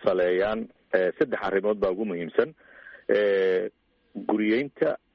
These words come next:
caafimaadka iyo arrinta, eh, immigration-ka ee soo galootiga, ee, sharciga sidii ay u heli lahaayeen.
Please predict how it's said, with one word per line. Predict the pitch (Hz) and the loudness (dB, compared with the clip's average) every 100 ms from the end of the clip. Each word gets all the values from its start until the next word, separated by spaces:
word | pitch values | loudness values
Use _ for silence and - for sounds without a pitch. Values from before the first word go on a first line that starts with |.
| _ - | _ -2
caafimaadka | - 95 104 113 123 - - 123 - | -2 -2 -4 -2 -2 -4 0 0 0
iyo | 101 98 | -2 -2
arrinta, | 101 92 120 117 92 95 | 0 0 -2 -2 -2 0
eh, | 92 87 | 0 -2
immigration-ka | 90 90 87 104 - 92 98 | -4 -4 -2 -2 -2 -4 -2
ee | 85 | -2
soo | - | -4
galootiga, | 87 92 101 - 78 82 - - - - - | -2 -2 -2 -2 -2 -2 -4 -16 -20 -12 -2
ee, | 95 92 90 87 - | 2 2 2 0 -2
sharciga | 101 95 90 | 0 0 -2
sidii | 104 98 | -2 -2
ay | |
u | 90 | 0
heli | 98 | 0
lahaayeen. | 87 82 80 | 0 0 0